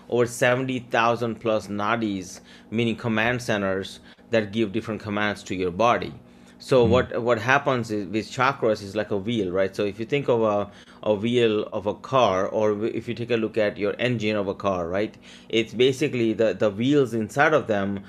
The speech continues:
Speaker 1: are actually interlocked. So if you take a look at,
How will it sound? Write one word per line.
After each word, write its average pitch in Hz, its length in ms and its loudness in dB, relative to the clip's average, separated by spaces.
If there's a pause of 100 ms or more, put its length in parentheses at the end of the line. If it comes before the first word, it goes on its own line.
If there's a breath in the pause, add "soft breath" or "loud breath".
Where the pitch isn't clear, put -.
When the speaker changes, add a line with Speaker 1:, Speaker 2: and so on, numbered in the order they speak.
(280 loud breath)
Speaker 1:
are 117 200 4
actually 110 500 -4
interlocked. 101 800 -2 (320 loud breath)
So 120 240 4
if 120 220 -2
you 135 80 0
take 151 200 2
a 151 60 4
look 123 320 2
at, 113 440 2